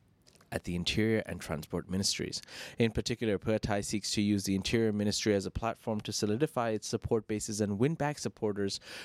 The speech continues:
who were upset after the party decided to team up with its former foes, the Palang Pracharat Party and the United Thai Nation Party. The sources added that the deputy Pheu Thai leader, Phumtham Wee Chai, Wee Chaya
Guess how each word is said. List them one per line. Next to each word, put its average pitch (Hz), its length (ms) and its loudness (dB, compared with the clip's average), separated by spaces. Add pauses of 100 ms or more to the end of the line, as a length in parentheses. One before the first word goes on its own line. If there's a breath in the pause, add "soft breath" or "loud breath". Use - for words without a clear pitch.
(100)
who 113 100 4
were 107 160 4
upset - 460 0
after 104 200 -4
the 104 100 -2
party 113 340 0
decided 101 400 0
to - 160 -16
team 139 320 2
up 113 180 0
with 98 100 2
its 92 160 -4
former 87 440 0
foes, 104 600 2 (520 loud breath)
the 104 80 2
Palang 90 340 0
Pracharat 82 540 0
Party 101 340 0
and 98 140 -4
the 92 60 0
United 101 360 2
Thai 98 180 0
Nation 95 380 0
Party. 85 460 -6 (760 loud breath)
The 101 300 4
sources 143 480 4
added 117 240 0
that 98 140 -4
the 95 80 -10
deputy 110 340 0
Pheu 107 220 2
Thai 101 240 0
leader, 98 320 4
Phumtham 113 1120 0 (1200 loud breath)
Wee 107 280 4
Chai, 98 480 2 (720)
Wee 120 260 4
Chaya 120 440 2